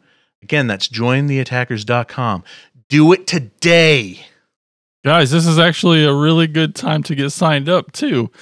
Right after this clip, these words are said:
Speaker 2: uh, because we're having a contest. Um, if you go over to contest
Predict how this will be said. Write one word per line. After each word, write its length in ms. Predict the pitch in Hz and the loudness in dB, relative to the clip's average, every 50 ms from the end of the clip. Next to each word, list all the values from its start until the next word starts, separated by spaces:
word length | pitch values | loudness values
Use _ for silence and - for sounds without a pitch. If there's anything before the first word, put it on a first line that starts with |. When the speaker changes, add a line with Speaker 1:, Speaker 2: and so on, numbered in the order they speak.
| - - _ _ _ _ _ _ _ | -20 -20 _ _ _ _ _ _ _
Speaker 2:
uh, 180 | 135 131 127 123 | -2 0 0 0
because 380 | 123 143 143 - 175 165 156 | 0 -2 -2 0 0 0 2
we're 100 | 165 160 | 2 4
having 260 | 151 160 156 160 165 170 | 4 4 2 2 0 -2
a 60 | 170 | -2
contest. 800 | - 302 302 262 165 - - 120 113 110 95 - - - - - _ _ - | -2 0 0 0 0 0 0 -2 -2 -2 -4 -6 -10 -14 -18 -20 _ _ -12
Um, 460 | 120 110 107 107 110 110 110 113 - _ | -8 -8 -6 -6 -6 -6 -8 -8 -10 _
if 140 | 131 117 127 | -10 -10 -8
you 80 | 123 | -6
go 160 | 117 135 139 135 | -2 0 0 0
over 400 | 135 131 135 139 139 135 131 - _ _ _ _ _ | 0 0 0 0 0 -2 -4 -8 _ _ _ _ _
to 520 | - - 131 127 127 127 127 127 127 120 | -8 -6 -4 -2 -2 -2 -2 -2 -4 -4
contest 800 | - - 151 143 160 185 185 - 190 170 185 196 196 - - - | -6 -4 0 0 0 0 0 0 0 0 0 0 -2 -4 -10 -16